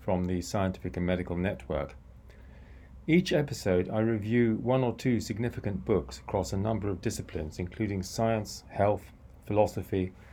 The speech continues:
spirituality, psychology, ecology, and politics.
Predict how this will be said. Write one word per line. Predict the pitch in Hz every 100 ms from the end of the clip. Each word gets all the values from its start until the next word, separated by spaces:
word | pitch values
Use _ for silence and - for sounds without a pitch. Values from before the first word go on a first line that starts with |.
| - -
spirituality, | - - 113 110 107 101 90 - 92
psychology, | - 101 - 110 95 - 95 95
ecology, | - 101 - 98 92 95 90
and | 90 87 -
politics. | 110 101 - 67 - -